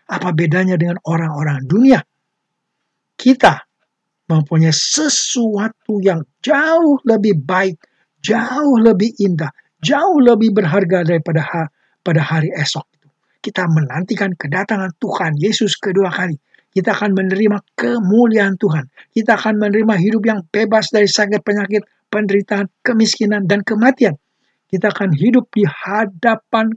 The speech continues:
kemuliaan Tuhan sampai selama-lamanya dalam kemuliaan yang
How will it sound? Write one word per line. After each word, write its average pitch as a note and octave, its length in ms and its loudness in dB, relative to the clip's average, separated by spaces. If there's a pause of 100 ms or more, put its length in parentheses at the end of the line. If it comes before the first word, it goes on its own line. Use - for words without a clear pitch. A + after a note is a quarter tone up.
(120)
kemuliaan G#3 560 0
Tuhan A3 240 -2
sampai B3 880 2
selama-lamanya A3 1600 0 (400)
dalam F#3+ 480 -2
kemuliaan G3+ 800 4
yang G3 160 2